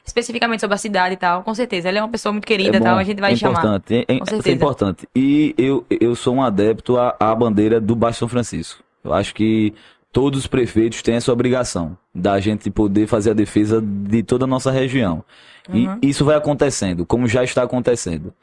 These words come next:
Speaker 2: É, Flávio agora é presidente do Consórcio Saneamento Básico.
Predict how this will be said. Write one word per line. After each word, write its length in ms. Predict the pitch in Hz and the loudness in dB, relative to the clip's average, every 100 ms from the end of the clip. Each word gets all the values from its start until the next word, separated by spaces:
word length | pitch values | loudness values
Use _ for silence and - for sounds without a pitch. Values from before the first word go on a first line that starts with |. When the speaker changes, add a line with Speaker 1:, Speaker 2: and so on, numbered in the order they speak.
| _ _ _ | _ _ _
Speaker 2:
É, 320 | - 95 95 92 | -2 2 2 0
Flávio 380 | - 120 120 | 2 2 2
agora 200 | 117 110 107 | 2 2 2
é 20 | |
presidente 580 | 113 107 95 107 98 98 | 0 0 0 -2 -2 -2
do 260 | 101 101 | 0 0
Consórcio 400 | 92 101 101 95 | 0 -2 -2 -2
Saneamento 440 | 101 101 98 92 95 | 0 0 0 0 2
Básico. 520 | 98 113 123 - | 2 2 0 -4